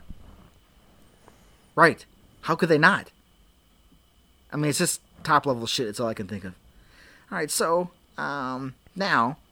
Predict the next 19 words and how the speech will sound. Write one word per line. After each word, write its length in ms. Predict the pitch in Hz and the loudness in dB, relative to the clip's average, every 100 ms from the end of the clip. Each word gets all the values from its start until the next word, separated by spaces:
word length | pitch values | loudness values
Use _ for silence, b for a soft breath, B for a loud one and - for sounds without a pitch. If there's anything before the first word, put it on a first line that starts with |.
| _ _ b b b b | _ _ b b b b
do 100 | - | -2
you 120 | 220 | 0
think 200 | 240 330 330 | 0 -2 -2
an 100 | 262 | -2
institute 680 | 208 214 - 180 160 156 139 | 0 0 -4 -4 0 0 0
who, 300 | 147 143 196 | 0 2 2
along 340 | 180 160 170 | 0 0 0
with 120 | 151 | 0
focusing 480 | - 160 165 - 160 | 2 2 2 -2 -2
on 140 | 131 | -2
traditional 440 | 123 131 165 175 160 | -2 -2 0 0 0
subjects, 640 | - 147 156 143 190 - B B B B B _ _ _ _ _ _ - | 2 0 2 2 2 -2 B B B B B _ _ _ _ _ _ -2
also 420 | 147 202 - 208 | 0 2 2 4
specialize 880 | - - 190 185 196 165 160 175 156 | 4 2 0 0 0 2 4 2 0
in 80 | |
communications 640 | 151 165 175 170 175 165 165 | -4 -4 -4 -2 -2 0 -2
with 200 | 143 165 | 0 0
the 60 | 160 | -4
dead, 440 | 127 131 127 175 | -2 0 0 -4